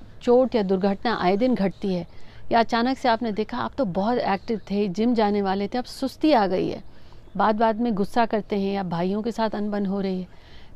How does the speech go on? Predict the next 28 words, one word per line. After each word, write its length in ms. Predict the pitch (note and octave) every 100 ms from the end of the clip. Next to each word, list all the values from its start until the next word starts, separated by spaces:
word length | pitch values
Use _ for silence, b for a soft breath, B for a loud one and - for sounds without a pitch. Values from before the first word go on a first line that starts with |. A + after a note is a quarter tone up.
| -
तो 60 |
ये 160 | A#3 D#4+
दर्शाता 520 | C#4+ C4+ C4+ B3+ B3+
है 120 | B3+
कहीं 300 | B3 G#3 G#3
ना 100 | A3
कहीं 320 | G3+ G#3 G#3+ A3
आपका 340 | F#3 - A#3+
मंगल 480 | A#3 F3 F3+ F3+ F#3
कमज़ोर 420 | F#3 F3 - F3+
हो 120 | F3 F3+
रहा 200 | F#3 F#3
है। 140 | G3+ - -
अब 120 | A#3 - - - b b b b b
मंगलवार 560 | G3 G3 G3+ G3+ F#3 F3+
है 160 | D#3+ E3+
दिन, 300 | - G#3+ B3+
आप 180 | E3+ -
कोशिश 380 | F#3+ F3+ F3+ -
करें 300 | F#3+ G#3+ -
उस 160 | G#3
दिन 180 | F#3 G3
आप 160 | F3+ F#3
ज़रूर 500 | E3+ E3+ F#3 B3 C4+
थोड़ा 240 | - F4+ G4
सा 160 | -
शहद 380 | G3+ - F3+ F#3+
खाएं 280 | - A3 A3